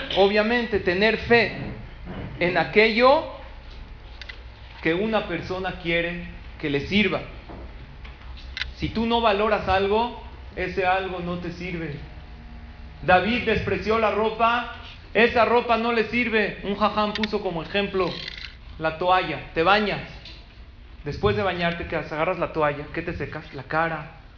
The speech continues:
es lo principal de tu cuerpo. Pero después la bajas de categoría, el pelo. Luego te secas el cuerpo. Luego, ¿qué haces? La pones de jerga para limpiar el baño. ¿Qué dice la toalla? "Oye, ¿me usaste para secar tu cuerpo y después me usas como jerga?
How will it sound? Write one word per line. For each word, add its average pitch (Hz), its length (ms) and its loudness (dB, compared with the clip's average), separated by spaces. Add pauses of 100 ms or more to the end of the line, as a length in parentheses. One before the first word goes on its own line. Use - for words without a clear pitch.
(120)
es 143 80 -8
lo 160 140 -6
principal 175 720 0
de 143 60 -8
tu 131 160 -8
cuerpo. 143 340 -4 (800)
Pero 151 140 -2
después 208 320 2
la 202 100 6
bajas 185 300 4
de 151 80 -6
categoría, 131 540 -6
el 127 120 -8
pelo. 156 400 0 (460)
Luego 190 200 4
te 180 120 -2
secas 196 360 4
el 170 140 -2
cuerpo. 208 580 4 (300)
Luego, 226 220 8
¿qué 240 100 6
haces? 247 420 8 (360)
La 160 180 4
pones 208 300 2
de 175 80 2
jerga 214 500 2
para 147 160 -2
limpiar 139 320 -4
el 131 80 -6
baño. 120 120 -10 (1300)
¿Qué 196 120 6
dice 196 200 4
la 165 160 4
toalla? 156 320 4 (340)
"Oye, 175 200 0
¿me 175 100 -2
usaste 208 460 2
para 151 320 -2 (960)
secar 160 380 0
tu 165 80 -8
cuerpo 165 380 -2
y - 20 -4
después 170 280 -4
me 185 100 0
usas 208 240 0
como 175 200 -4
jerga? 247 460 0